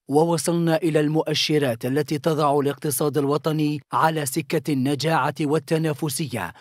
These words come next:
وبعد أن تحققت على المستوى الاجتماعي إضافات ومكاسب غير مسبوقة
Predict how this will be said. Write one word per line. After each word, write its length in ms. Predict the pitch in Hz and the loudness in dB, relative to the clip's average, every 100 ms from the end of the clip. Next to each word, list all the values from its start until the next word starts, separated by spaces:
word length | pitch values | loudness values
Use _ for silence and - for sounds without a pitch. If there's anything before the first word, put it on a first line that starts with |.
| - | -2
وبعد 460 | 143 135 143 139 | -2 2 0 0
أن 240 | 147 147 135 | -2 -2 -2
تحققت 720 | 143 156 160 160 139 147 135 - - | -2 -2 -2 -2 -2 -4 -6 -16 -8
على 280 | 123 156 151 | 2 2 2
المستوى 480 | 131 131 139 151 147 | -2 -4 -2 -2 0
الاجتماعي 680 | 139 127 143 135 123 107 82 _ _ | -2 -4 -2 0 -2 -4 -10 _ _
إضافات 600 | - 139 190 165 185 175 175 170 160 - | -2 2 2 4 2 2 2 0 -2 -2
ومكاسب 880 | 165 170 165 147 165 165 135 139 120 | 0 2 2 0 0 0 0 -4 -2
غير 360 | 120 147 165 | 0 2 2
مسبوقة 720 | 156 151 - 165 160 160 160 | 2 0 0 -2 -2 0 0